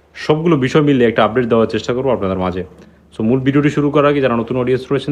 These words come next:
তাদের কাছে রিকোয়েস্ট থাকবে প্লিজ আমার চ্যানেলটি সাবস্ক্রাইব করে সাথে থাকুন, এবং আমার যারা শুভাকাঙ্ক্ষী যারা আমার চ্যানেলটি স-, already সাবস্ক্রাইব করেছেন তাদের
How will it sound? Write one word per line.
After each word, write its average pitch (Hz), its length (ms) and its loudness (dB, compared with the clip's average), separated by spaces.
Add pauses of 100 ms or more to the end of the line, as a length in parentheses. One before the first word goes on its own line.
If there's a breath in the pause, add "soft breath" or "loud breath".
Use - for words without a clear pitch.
তাদের 123 180 0
কাছে 110 200 -4
রিকোয়েস্ট 127 300 -2
থাকবে 131 240 0
প্লিজ 117 200 -2 (460 soft breath)
আমার 107 200 0
চ্যানেলটি 123 320 2
সাবস্ক্রাইব 139 360 0
করে 135 140 0
সাথে 135 180 -2
থাকুন, 170 180 -4 (140)
এবং 107 140 -2 (180)
আমার 107 180 -2
যারা 113 160 -4
শুভাকাঙ্ক্ষী 131 480 -2 (500 loud breath)
যারা 123 160 2
আমার 131 160 0
চ্যানেলটি 135 280 2
স-, 139 220 2
already 127 300 2
সাবস্ক্রাইব 139 420 0
করেছেন 135 320 2
তাদের 117 160 -2